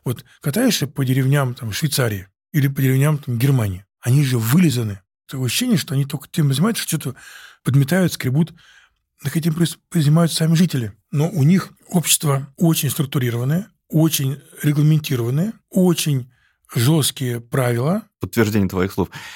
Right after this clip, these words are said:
Speaker 2: Я видел скриншот, э, экрана в Швейцарии, в какой день, какой мусор, в какой час надо выбрасывать. Если ты
Speaker 1: Я
Speaker 2: не
Speaker 1: тебе,
Speaker 2: уложился,
Speaker 1: я тебе скажу больше. Я,
Speaker 2: штраф.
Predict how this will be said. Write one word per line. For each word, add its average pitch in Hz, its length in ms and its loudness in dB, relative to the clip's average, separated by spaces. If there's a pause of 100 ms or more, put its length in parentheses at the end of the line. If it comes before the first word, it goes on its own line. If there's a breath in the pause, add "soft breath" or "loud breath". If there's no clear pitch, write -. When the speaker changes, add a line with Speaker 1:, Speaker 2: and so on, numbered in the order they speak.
(120)
Speaker 2:
Я 98 140 0
видел 107 140 2
скриншот, 101 560 -2
э, 87 300 0
экрана 92 320 -2
в - 40 -12
Швейцарии, 95 500 -2 (260 loud breath)
в - 60 -20
какой 101 280 0
день, 107 200 0
какой 98 260 -2
мусор, 104 300 0
в 85 40 -10
какой 92 240 -4
час 107 240 -2
надо 87 180 -2
выбрасывать. 90 520 -2
Если 82 220 -8
ты - 140 -4
Speaker 1:
Я 87 280 0
Speaker 2:
не 95 120 2
Speaker 1:
тебе, - 20 0
Speaker 2:
уложился, 95 560 0
Speaker 1:
я 87 80 0
тебе 82 80 -2
скажу 131 320 -4
больше. 127 540 -6
Я, 131 200 -4
Speaker 2:
штраф. 156 220 -2